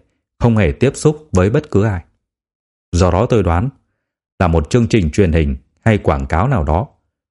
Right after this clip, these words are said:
đã tác động đến chị ta. Vì vậy, tôi đã bảo cậu Trần tìm tất cả lịch sử phát sóng và quảng cáo của đài truyền hình thời gian đó. Sau đó in ra và đưa cho tôi." Lăng Minh Đỉnh nói xen vào:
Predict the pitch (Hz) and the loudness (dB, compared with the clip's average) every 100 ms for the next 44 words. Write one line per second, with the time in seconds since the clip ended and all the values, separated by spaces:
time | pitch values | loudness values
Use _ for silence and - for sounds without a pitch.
0 | _ - - - 160 131 127 - 113 156 | _ -2 -2 -2 -2 0 0 -2 0 -2
1 | - 92 82 _ _ _ _ _ _ _ | -2 -2 -4 _ _ _ _ _ _ _
2 | - 101 80 85 - _ _ _ _ _ | -2 0 2 -2 -4 _ _ _ _ _
3 | _ _ 110 104 123 101 71 113 107 101 | _ _ 0 2 2 2 0 -2 -2 -2
4 | 76 67 _ _ _ _ 107 82 73 160 | -2 -4 _ _ _ _ 0 0 0 -2
5 | - 82 71 87 - 85 73 139 - 98 | 0 -2 0 0 0 -2 0 -4 -2 -2
6 | 98 156 _ - 95 73 87 73 73 95 | -2 -6 _ -4 -2 0 -2 -2 -2 -2
7 | 151 104 90 78 - 73 82 73 - 98 | 0 0 -2 -2 0 0 0 -4 -4 0
8 | 73 90 90 85 123 - _ _ _ _ | 2 0 0 0 -2 -8 _ _ _ _
9 | _ _ - 101 82 85 123 117 _ - | _ _ -2 0 2 2 0 -6 _ -2
10 | 117 104 101 95 80 67 85 95 92 85 | 0 2 0 0 0 0 0 2 0 0
11 | 82 - _ _ _ _ _ _ _ _ | -2 -6 _ _ _ _ _ _ _ _
12 | _ - 101 92 82 73 65 _ 92 90 | _ -2 0 0 -2 -2 -4 _ -4 -2
13 | 117 110 80 71 | -2 -2 -2 -4